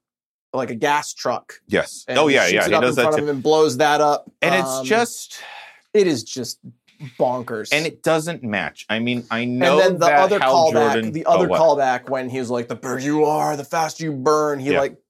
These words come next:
Speaker 1: does the fist again from the, when he first used his,
Speaker 2: I
Speaker 1: his
Speaker 2: like
Speaker 1: ring.
Speaker 2: the fist. I wanted to see more fists.
Speaker 1: Yeah.
Speaker 2: Um, and I like that he used the planes to, like, get away.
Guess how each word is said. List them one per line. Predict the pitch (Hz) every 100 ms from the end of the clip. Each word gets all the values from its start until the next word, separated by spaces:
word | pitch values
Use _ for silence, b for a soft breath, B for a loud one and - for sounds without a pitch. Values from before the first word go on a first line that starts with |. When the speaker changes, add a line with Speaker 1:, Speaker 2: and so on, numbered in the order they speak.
| - 151
Speaker 1:
does | 147 127 117
the | 117
fist | - 160 135 -
again | 120 120 117 117
from | 131 120
the, | 117 113 113 - - _ -
when | 131
he | 120
first | 117 135 123 -
used | 120 113
his, | 113 - -
Speaker 2:
I |
Speaker 1:
his | 123
Speaker 2:
like | 151 180
Speaker 1:
ring. | -
Speaker 2:
the |
fist. | - - - -
I | 110
wanted | 123 170
to | 233
see | -
more | 123 110
fists. | 101 - - - - - - _ -
Speaker 1:
Yeah. | 120 95 - _ _ _ -
Speaker 2:
Um, | 104 92 92 90 - _ _
and | 127
I | 127
like | 127 135
that | 143
he | 135
used | 127
the | -
planes | - 98 90 90 -
to, | -
like, | 90 85
get | 92
away. | 92 80 71